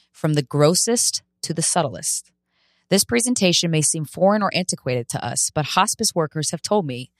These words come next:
they recognize these stages in their patients. I'll describe the traditional progression while acknowledging that both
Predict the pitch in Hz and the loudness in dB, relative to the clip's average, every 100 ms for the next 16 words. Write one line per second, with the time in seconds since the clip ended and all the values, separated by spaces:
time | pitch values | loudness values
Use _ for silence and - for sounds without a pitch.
0 | _ _ _ 190 202 254 254 214 175 190 | _ _ _ 4 4 4 2 2 2 0
1 | - 165 160 143 - 147 143 147 131 - | 0 0 2 0 0 -4 -2 -2 -2 -6
2 | - - - _ _ _ 160 160 - 202 | -8 -10 -12 _ _ _ -2 0 2 4
3 | 208 254 233 208 185 180 170 160 160 139 | 4 2 -2 -2 0 0 0 -2 -4 0
4 | 139 131 - 65 - _ _ _ 151 165 | 2 2 -4 -10 -18 _ _ _ 4 6
5 | 175 165 160 175 214 214 202 185 180 - | 4 0 2 4 4 4 2 2 -2 -2
6 | 160 123 - 160 180 | 0 0 2 2 2